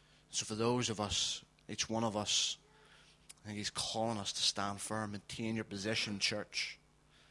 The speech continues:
Maintain your position, church. Don't be afraid. Stay alert. Remain attentive. There's something that Father's teaching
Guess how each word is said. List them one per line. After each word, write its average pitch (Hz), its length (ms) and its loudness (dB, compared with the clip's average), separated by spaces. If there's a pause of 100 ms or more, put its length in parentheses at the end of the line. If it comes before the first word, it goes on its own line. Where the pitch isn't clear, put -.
(420)
Maintain 113 440 -2
your 107 80 0
position, 104 500 0
church. - 480 -6 (300)
Don't 110 240 2
be 107 120 -2
afraid. 101 560 0 (500)
Stay - 340 4
alert. 101 480 -2 (360)
Remain 95 280 -6
attentive. 101 600 -10 (760)
There's 104 100 -8
something 107 380 -2
that 98 100 -10 (480)
Father's 104 380 2
teaching 101 540 -6